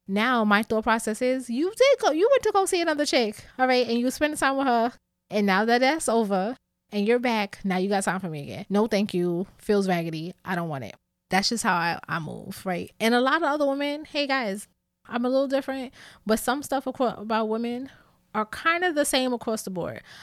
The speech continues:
A lot of women would be thinking this way. So don't y'all listen to me and think like, "Yo, she's so extra."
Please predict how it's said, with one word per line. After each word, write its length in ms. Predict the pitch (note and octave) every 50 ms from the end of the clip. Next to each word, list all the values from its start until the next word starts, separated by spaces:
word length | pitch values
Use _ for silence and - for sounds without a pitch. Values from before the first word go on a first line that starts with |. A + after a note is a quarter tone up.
| - - -
A 100 | - G#3
lot 300 | G#3+ A3+ A3+ B3 C4+ D4
of 80 | D4 C#4+
women 360 | C4+ C4+ C4 B3+ A#3+ A#3+ A#3
would 140 | A3 G#3+ G3+
be 140 | G#3 G#3
thinking 360 | G3+ - G3 F#3 - - F3+ F3
this 180 | D#3 E3 -
way. 200 | - - - -
So 160 | G3 - F#3+
don't 240 | F#3+ F#3 G3+ A#3+ -
y'all 100 | E4+ D#4
listen 320 | D4 C4+ C#4 - - A#3+ B3
to 80 | - A#3
me 160 | A3 G#3 G3+
and 120 | F#3+ F#3+
think 200 | - E3+ D#3+ -
like, 240 | - - - - -
"Yo, 260 | - D#3+ - - D#3
she's 220 | F3+ - F#3 F#3 -
so 120 | E3+ C#3
extra." 400 | - F3 - - - - - -